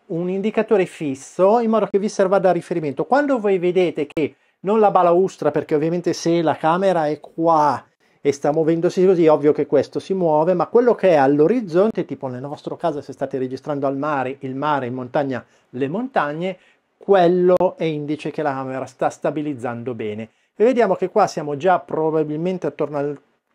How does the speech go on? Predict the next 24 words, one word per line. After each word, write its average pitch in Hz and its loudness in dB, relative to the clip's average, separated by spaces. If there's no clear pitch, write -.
tre 185 4
di 202 2
velocità, 185 2
adesso 160 -4
passiamo 135 -8
al 127 -12
quattro. 175 -2
Quindi 185 -2
GoPro, 214 2
anzi 131 -14
facciamo 220 -10
una 220 -6
cosa, 110 -6
tre 185 -6
a 170 -4
quattro 196 -2
inizia 180 -8
a 156 -10
muoversi. 120 -8
Allora 127 -2
facciamo 170 -6
una 180 -6
cosa, 120 -8
vi, 156 -6